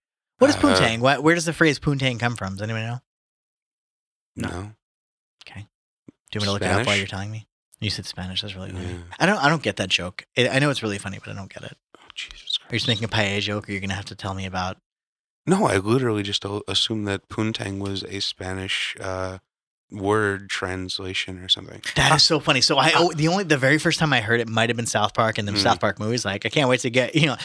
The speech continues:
Speaker 1: I
Speaker 2: Yeah.
Speaker 1: can't wait to go whatever, get me some
Speaker 2: I thought it was
Speaker 1: goddamn
Speaker 2: literally just
Speaker 1: poontang."
Speaker 2: Spanish for pussy.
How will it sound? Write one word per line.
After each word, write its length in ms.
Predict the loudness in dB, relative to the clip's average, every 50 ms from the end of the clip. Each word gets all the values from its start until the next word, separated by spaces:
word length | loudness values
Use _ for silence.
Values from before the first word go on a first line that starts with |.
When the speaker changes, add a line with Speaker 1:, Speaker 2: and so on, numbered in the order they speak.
| -8 -2
Speaker 1:
I 80 | 4 4
Speaker 2:
Yeah. 120 | 6 6
Speaker 1:
can't 120 | 6 6 6
wait 80 | 4
to 80 | 4 4
go 100 | 4 6
whatever, 260 | 6 6 6 4 4 2
get 120 | 2 2
me 80 | 2 0
some 140 | -2 0 4
Speaker 2:
I 140 | 4 6 8
thought 160 | 8 6 6
it 60 | 6
was 100 | 6 6 6
Speaker 1:
goddamn 100 | 6 6
Speaker 2:
literally 280 | 6 6 6 6 4 4
just 160 | 4 6 6
Speaker 1:
poontang." 60 | 6 6
Speaker 2:
Spanish 280 | 6 6 6 4 2 2
for 120 | 0 -2
pussy. 400 | 0 2 2 2 2 0 -4 -2